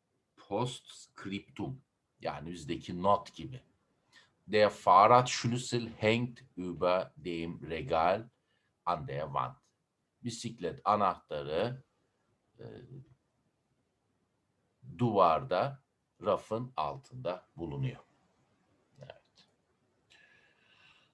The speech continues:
Sätze mit lokal objekten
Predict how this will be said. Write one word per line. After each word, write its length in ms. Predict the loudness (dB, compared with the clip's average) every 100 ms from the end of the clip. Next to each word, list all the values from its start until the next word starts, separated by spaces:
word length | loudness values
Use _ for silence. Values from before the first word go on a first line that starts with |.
| -14
Sätze 600 | -2 6 6 6 4 4
mit 340 | 4 -2 0
lokal 680 | 4 4 6 8 10 10 8
objekten 1120 | 0 0 0 2 2 0 -8 -4 -2 -2 -4